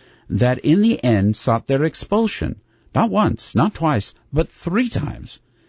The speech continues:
and their extermination in the same Jacksonian mode of maltreating and debasing the American Indian.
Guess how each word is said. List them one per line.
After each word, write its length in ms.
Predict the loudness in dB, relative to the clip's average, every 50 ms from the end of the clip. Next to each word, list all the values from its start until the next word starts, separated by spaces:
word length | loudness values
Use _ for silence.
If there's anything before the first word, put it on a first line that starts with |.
| _ _ _ _ _ -2
and 120 | 2 2 4
their 120 | 4 4
extermination 760 | 2 0 0 2 2 4 4 4 4 2 2 0 2 2 2
in 200 | 2 2 2 4
the 80 | 4 2
same 300 | 2 0 2 4 4 4
Jacksonian 680 | 4 2 0 -2 -2 -2 0 2 4 4 4 4 4 4
mode 240 | 4 4 2 2
of 180 | 0 -2 -4 -8 -18 -20 _ _ _ 0
maltreating 760 | 2 2 2 2 0 -2 -4 -2 -2 0 0 2 2 2
and 180 | 2 0 0 0
debasing 640 | 0 -2 -2 0 0 0 0 0 0 0 0 0
the 60 | 0 0
American 400 | 0 0 0 0 0 -2 -2 -2
Indian. 380 | -2 -2 -4 -6 -6 -10 -16